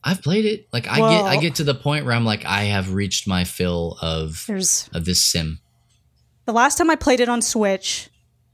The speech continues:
Speaker 2: I built my vault all the way to the bottom where you couldn't build anymore, and I had the max amount of people.
Speaker 1: Oh,
Speaker 2: So
Speaker 1: wow.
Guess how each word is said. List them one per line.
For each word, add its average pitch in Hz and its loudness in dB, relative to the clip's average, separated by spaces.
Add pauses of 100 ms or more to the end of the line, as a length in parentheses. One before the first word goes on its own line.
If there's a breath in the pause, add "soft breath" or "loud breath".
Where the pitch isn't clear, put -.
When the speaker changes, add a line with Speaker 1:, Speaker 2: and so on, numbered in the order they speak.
(440)
Speaker 2:
I 220 2 (1040)
built 254 4
my 233 2
vault 208 2
all 226 4
the 220 0
way 214 2
to 220 2
the 208 2
bottom 180 0
where 180 0
you 190 0
couldn't 196 -2
build 175 -2
anymore, 175 -2
and 196 0
I - 2
had 190 0
the 202 2
max 185 -2
amount 175 -2
of - -12
people. - -8 (1300)
Speaker 1:
Oh, - 2
Speaker 2:
So - 0
Speaker 1:
wow. 76 -4